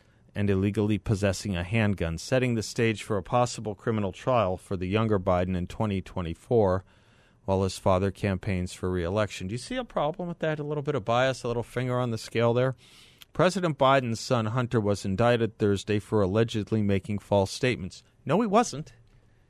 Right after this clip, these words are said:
No, he wasn't. He wasn't indicted for allegedly making false statements. He was indicted for making false statements.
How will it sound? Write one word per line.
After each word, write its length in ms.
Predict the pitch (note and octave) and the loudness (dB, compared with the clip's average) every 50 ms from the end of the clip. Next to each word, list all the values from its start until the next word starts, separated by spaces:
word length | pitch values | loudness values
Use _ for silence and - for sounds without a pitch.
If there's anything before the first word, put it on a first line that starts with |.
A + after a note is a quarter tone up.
| _ _ _ _ _ _ | _ _ _ _ _ _
No, 120 | - A#2+ D#3+ | -2 2 2
he 60 | G3 | 4
wasn't. 460 | G#3+ G#3+ G3+ - - - - _ - _ _ _ _ _ _ _ _ _ | 6 6 4 4 2 -6 -18 _ -20 _ _ _ _ _ _ _ _ _
He 100 | - A#2+ | 0 2
wasn't 460 | A2+ A2 C#3+ G#3 A#3 - G3+ D#3+ - | 4 6 6 6 6 4 -2 -2 -2
indicted 540 | D#3 B2+ B2+ A2 C3 B2 B2+ A#2 A#2+ A2 - | -2 -2 2 6 6 6 6 6 2 0 2
for 220 | - C3+ B2 A#2 | 2 2 2 4
allegedly 680 | - A2+ G#2+ A2 C3+ D#3+ C#3 B2+ B2+ G2+ G#2 A2+ A#2 G#2+ | 4 2 4 6 6 4 4 2 -2 0 0 0 2 2
making 360 | F#2 F#2+ F#2+ - - G2+ G2 | 2 0 -2 -2 -6 -8 -8
false 280 | - - E2+ E2+ F2 | -4 -4 -4 -4 -4
statements. 520 | - - - A#2+ - - - G#2+ G#2+ - - | -6 -10 -12 -12 -14 -10 -10 -10 -10 -6 -2
He 100 | - B2+ | 0 2
was 180 | C3 C3 - | 2 2 0
indicted 640 | C3 A#2 A2+ G#2 B2+ F3 G3+ F3+ C3+ B2+ A#2+ B2 C#3 - _ _ _ _ _ _ _ _ _ _ _ _ _ _ _ | 0 -2 0 4 6 6 6 6 4 2 0 0 -2 -8 _ _ _ _ _ _ _ _ _ _ _ _ _ _ _
for 160 | _ - C#3 | _ 0 2
making 360 | C3 A#2+ B2 B2 - C3 B2 - | 4 4 2 2 0 -4 -6 -2
false 300 | - B2 A#2 A2+ A2 - | 4 4 4 4 4 0
statements. 760 | - - G#3 G#3+ G3+ - - - - - - - - - | -2 4 6 6 6 4 0 -14 -18 -14 -14 -14 -14 -16